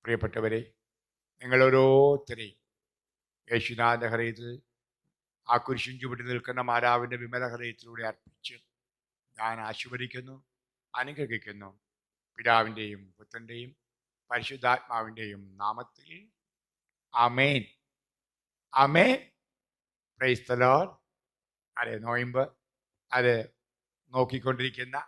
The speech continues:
നിങ്ങൾ ഓരോരുത്തരെയും ക്രൂശിതനായ കർത്താവ് അനുഗ്രഹിക്കുവാൻ ഞാൻ പ്രാർത്ഥിക്കുന്നു. ക്രൂശിതൻ്റെ ആ കാൽവരിയിലെ പരമയാഗമാണ് ദിവ്യബലി.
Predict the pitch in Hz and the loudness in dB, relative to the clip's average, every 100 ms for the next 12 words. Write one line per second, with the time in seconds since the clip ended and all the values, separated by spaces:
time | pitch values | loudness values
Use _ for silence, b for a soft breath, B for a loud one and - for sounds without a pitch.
0 | _ _ _ _ _ _ 131 127 127 127 | _ _ _ _ _ _ -4 2 4 6
1 | 131 127 127 135 127 120 123 117 123 123 | 2 0 -6 -8 -10 -18 -12 -4 2 2
2 | 123 120 - 120 120 _ _ _ _ _ | 2 -4 -10 -10 -10 _ _ _ _ _
3 | 123 143 135 127 113 120 113 113 110 110 | -10 -4 -2 -4 -2 -4 -4 -6 -4 -4
4 | - 113 120 127 135 _ _ _ _ _ | -6 -10 -14 -14 -16 _ _ _ _ _
5 | _ _ _ _ 131 117 131 127 127 127 | _ _ _ _ -16 -6 -2 0 2 0
6 | - _ _ _ _ _ 135 139 147 156 | -2 _ _ _ _ _ 0 2 2 -2
7 | - _ 131 127 127 127 123 117 120 120 | -12 _ 0 2 -2 -4 -4 -2 0 0
8 | 127 123 117 120 117 110 120 120 120 120 | 0 2 2 0 -6 -10 -10 -14 -14 -10
9 | 123 120 127 | -4 -4 -6